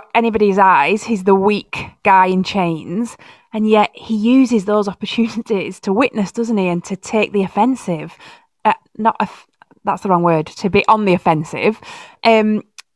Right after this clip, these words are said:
and he really calls out to Festus and Agrippa, doesn't he, and really cares that they see Jesus for who he is. Like, he's so sincere in wanting everybody he comes into contact with, isn't he, to know who Jesus is and be transformed by it.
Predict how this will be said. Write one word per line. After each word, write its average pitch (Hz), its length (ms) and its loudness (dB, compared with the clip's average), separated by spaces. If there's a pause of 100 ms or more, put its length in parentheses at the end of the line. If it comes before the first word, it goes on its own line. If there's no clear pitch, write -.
(320)
and 240 240 -2 (300)
he 269 400 -4
really 285 480 -2
calls 285 500 0
out 240 380 2
to 226 160 -4
Festus 240 460 -2
and 214 100 -2
Agrippa, 277 340 -2
doesn't 302 240 0
he, 240 140 2
and 190 200 -2
really 277 300 2
cares 254 540 4
that 190 220 -2
they 240 520 4 (120)
see 220 360 -2
Jesus 220 480 -2
for 202 100 -8
who 196 160 0
he 202 360 2
is. 165 240 -8 (300)
Like, 233 140 -10
he's 247 140 -6
so 262 360 0
sincere 240 880 0 (340)
in 214 160 -4
wanting 214 340 0
everybody 226 440 4
he 196 100 -2
comes 220 240 -4
into 202 160 -6
contact 208 380 -6
with, 170 160 -8
isn't 185 180 -6
he, 147 320 -10
to 170 300 -4 (640)
know 185 180 2
who 175 160 -2
Jesus 165 380 -4
is 156 300 -4
and 165 160 -6
be 170 60 -4
transformed 160 540 -8
by 143 120 -12
it. 139 200 -16